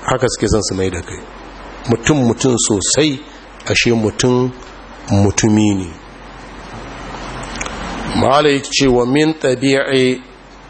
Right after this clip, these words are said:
ay yustafida as-sihuyun min as-sahayina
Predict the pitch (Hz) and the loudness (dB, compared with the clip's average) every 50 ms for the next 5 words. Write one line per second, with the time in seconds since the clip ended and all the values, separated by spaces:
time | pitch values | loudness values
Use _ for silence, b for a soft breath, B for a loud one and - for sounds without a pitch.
0 | - - - - - - 127 123 123 120 117 117 110 - - - - 113 107 - | -20 -20 -16 -8 -2 0 0 2 2 2 2 2 0 0 -2 0 0 -2 -2 -2
1 | - - 139 139 143 139 127 139 139 135 135 - - - 131 120 123 117 - - | -2 0 2 2 2 4 2 2 2 2 0 -2 -4 -4 -2 0 0 0 -2 -4
2 | - 110 110 101 110 110 113 113 127 139 147 147 156 160 160 165 - - B B | -6 -6 -2 -2 0 0 2 2 4 4 6 4 4 2 0 -4 -8 -14 B B
3 | B B B B - - - 107 113 135 143 139 139 131 - - - - - - | B B B B -20 -14 -8 -2 0 0 2 2 2 2 2 0 -2 -4 -8 -8
4 | 104 - - 123 135 135 139 139 131 120 117 113 113 117 123 135 143 147 156 160 | -10 -6 -2 0 0 0 0 0 -2 -2 -4 -2 0 0 2 2 4 4 2 2
5 | 170 | 0